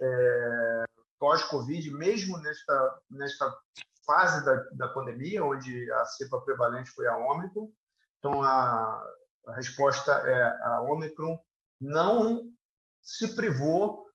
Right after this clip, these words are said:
de gerar complicações de médio e longo prazo. A gente ainda não tem tempo hábil, né, trinta, sessenta dias, pra chamá-las de síndrome de covid longo, mas as pessoas estão sintomáticas mesmo depois da fase aguda passou.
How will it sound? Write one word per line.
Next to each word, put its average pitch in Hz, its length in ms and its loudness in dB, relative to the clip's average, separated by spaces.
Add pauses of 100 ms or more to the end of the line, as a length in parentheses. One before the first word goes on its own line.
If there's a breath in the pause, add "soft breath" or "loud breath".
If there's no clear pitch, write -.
(200)
de 147 280 -8
gerar 180 420 2
complicações 175 720 -4 (160)
de 151 180 -12
médio 156 300 0
e - 20 -4
longo 165 240 -4
prazo. 117 380 0 (140)
A 139 40 -4
gente 170 220 -6
ainda 202 140 -2
não 208 180 -2
tem 208 160 -2
tempo 196 460 -4
hábil, 180 340 0
né, 165 260 -8 (160)
trinta, 175 300 -4
sessenta 151 540 -2
dias, 170 260 -6
pra 160 140 -2
chamá-las 151 500 4
de 143 80 -10
síndrome 156 340 -12
de 151 120 -18
covid 170 280 -6
longo, 226 380 -2 (240)
mas 247 300 2
as 285 100 0
pessoas 233 300 0
estão 285 160 -6
sintomáticas 254 720 0
mesmo 233 280 -2
depois 214 320 -2
da 233 120 0
fase 226 220 4
aguda 180 340 0
passou. 196 480 -2